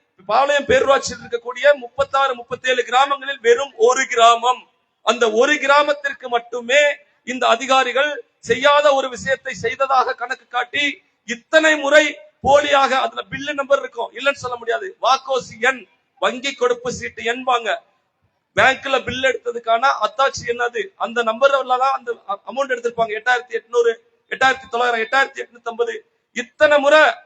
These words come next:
பண்ணிருக்காங்க. இப்ப போய் பாத்தீங்கன்னா கிட்டத்தட்ட நூறு முறைக்கு மேலாக முத்தம்பட்டி என்கிற ஒரு கிராமம் கணக்குல இருக்கும். ஆனா முத்தம்பட்டிக்கு எதுவுமே செய்யல. நீதி இல்லைன்னு சொல்றாங்கல்ல, கிட்டத்தட்ட ஒரே ஒரு கிராமத்திற்கு மட்டும், நான் சொல்றது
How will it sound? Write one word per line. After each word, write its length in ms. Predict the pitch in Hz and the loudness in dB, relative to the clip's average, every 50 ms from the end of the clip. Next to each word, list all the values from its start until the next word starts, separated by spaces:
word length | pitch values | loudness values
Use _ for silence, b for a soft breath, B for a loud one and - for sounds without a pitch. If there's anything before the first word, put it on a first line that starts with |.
| _ _ _ _ - | _ _ _ _ -4
பண்ணிருக்காங்க. 420 | - 233 269 277 277 - - 233 226 | -4 -2 -2 -2 -2 -2 -2 -4 -4
இப்ப 380 | 214 214 240 247 - 294 294 | -6 -8 -8 -2 2 2 4
போய் 160 | 294 294 285 294 | 6 4 2 2
பாத்தீங்கன்னா 400 | 277 262 262 - 247 247 254 269 | 2 -6 -6 -6 -8 -6 -4 -4
கிட்டத்தட்ட 500 | 247 - 415 427 240 - 233 226 - 247 | -4 -6 -8 -12 -12 -12 -10 -10 -8 -8
நூறு 400 | 240 226 214 240 254 269 269 240 | -8 -8 -6 -4 -4 -4 -4 -4
முறைக்கு 340 | 254 240 247 240 240 - 233 | -4 -2 -2 -4 -4 -6 -12
மேலாக 380 | 226 226 226 226 220 214 202 214 | -8 -4 0 2 2 2 0 -4
முத்தம்பட்டி 500 | 202 196 196 - 226 226 214 214 - 202 | -10 -12 -14 -14 -14 -12 -12 -12 -10 -12
என்கிற 260 | 202 196 190 202 196 | -12 -12 -12 -12 -10
ஒரு 140 | 190 190 185 | -10 -10 -8
கிராமம் 400 | 180 190 202 208 208 214 220 _ - | -4 -4 -4 -4 -4 -8 -12 _ -10
கணக்குல 360 | 175 190 208 - - 208 202 | -8 -8 -8 -8 -8 -6 -6
இருக்கும். 400 | 190 208 196 - 202 190 156 - - _ _ _ _ _ | -6 -6 -6 -4 -4 -4 -4 -4 -8 _ _ _ _ _
ஆனா 220 | - 185 202 196 | 0 2 2 2
முத்தம்பட்டிக்கு 580 | 190 196 196 196 - 233 233 226 - 208 208 - | 2 0 -2 0 0 0 0 0 -4 -4 -10 -10
எதுவுமே 420 | 202 190 196 214 220 214 214 220 | -10 -8 -6 -6 -6 -6 -4 -6
செய்யல. 480 | 208 160 - 196 196 214 208 202 180 143 - _ _ _ _ _ | -6 -6 -8 -10 -8 -6 -2 -2 -2 -2 -2 _ _ _ _ _
நீதி 400 | - 180 233 262 269 269 269 254 | -8 -6 -4 -2 -2 -2 -2 0
இல்லைன்னு 160 | 262 254 240 190 - | 0 -2 -2 -2 -4
சொல்றாங்கல்ல, 640 | 233 233 233 247 240 240 240 247 277 277 262 - - - _ _ _ _ _ _ | -4 -2 0 0 0 0 0 2 2 2 2 2 -2 -6 _ _ _ _ _ _
கிட்டத்தட்ட 520 | - - - 240 240 240 240 247 285 269 | -8 -4 -2 -2 -2 0 2 4 4 4
ஒரே 380 | 254 233 240 240 247 269 277 285 | 4 4 4 6 8 8 8 8
ஒரு 220 | 285 294 285 277 | 8 4 0 -4
கிராமத்திற்கு 580 | 277 262 269 269 269 254 240 - 247 240 - 240 | -4 -2 -2 -2 -4 -6 -12 -16 -18 -16 -14 -12
மட்டும், 400 | 233 240 - - 277 254 208 - _ _ _ _ _ | -12 -6 -2 0 0 0 0 -4 _ _ _ _ _
நான் 180 | - 185 220 226 | -4 -2 -2 0
சொல்றது 380 | 220 240 240 254 277 269 277 | 0 0 0 0 0 0 0